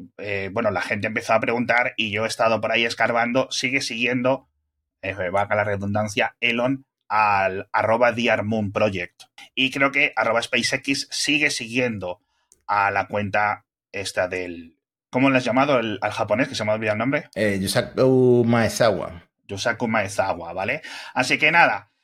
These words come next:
Speaker 1: con esto
Speaker 2: Hmm.
Speaker 1: damos nuestra idea de salseo, o nuestra
Speaker 2: Hmm.
Speaker 1: dosis de salseo
Speaker 2: Sí.
Speaker 1: del, del episodio por, por finalizada.
Speaker 2: Sí.
Speaker 1: Vamos a cosas, eh, un poco más importantes, como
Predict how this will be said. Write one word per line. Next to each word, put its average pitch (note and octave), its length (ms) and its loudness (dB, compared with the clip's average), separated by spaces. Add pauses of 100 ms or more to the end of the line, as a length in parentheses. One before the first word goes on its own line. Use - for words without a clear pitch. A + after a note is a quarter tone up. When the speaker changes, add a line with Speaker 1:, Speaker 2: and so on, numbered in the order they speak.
(160)
Speaker 1:
con D#3 160 6
esto F3+ 880 4
Speaker 2:
Hmm. G#2+ 180 -2
Speaker 1:
damos D#3 440 2
nuestra C3+ 920 2
idea C3+ 400 4
de B2+ 120 2
salseo, C3 580 2
o A#2+ 720 4
nuestra A#2 360 2
Speaker 2:
Hmm. - 20 0
Speaker 1:
dosis C3+ 300 2
de B2+ 80 0
salseo B2 400 0
Speaker 2:
Sí. A#2+ 60 0
Speaker 1:
del, A#2 220 -4
del A#2+ 120 -2
episodio A#2 560 0
por, A2+ 420 2
por A#2+ 140 -2
finalizada. C#3+ 680 2
Speaker 2:
Sí. B2+ 80 -4
Speaker 1:
Vamos B2 280 0
a A#2 100 -2
cosas, A2 760 0
eh, A2 300 -2
un A#2+ 80 -2
poco A#2 220 -2
más A#2 320 0
importantes, C3+ 640 0
como D#3 460 2